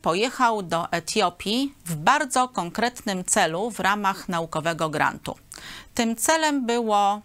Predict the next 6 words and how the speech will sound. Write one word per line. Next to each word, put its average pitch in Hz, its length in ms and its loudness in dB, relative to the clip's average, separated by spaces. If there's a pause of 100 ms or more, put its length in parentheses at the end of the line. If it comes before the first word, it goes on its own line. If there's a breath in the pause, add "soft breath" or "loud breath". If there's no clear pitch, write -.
(260)
mm, 190 180 -2
poszukiwanie 240 960 0
ogniw 233 460 0
pośrednich, 208 840 -2
y, 175 40 -4 (220)
ewolucji 165 800 -2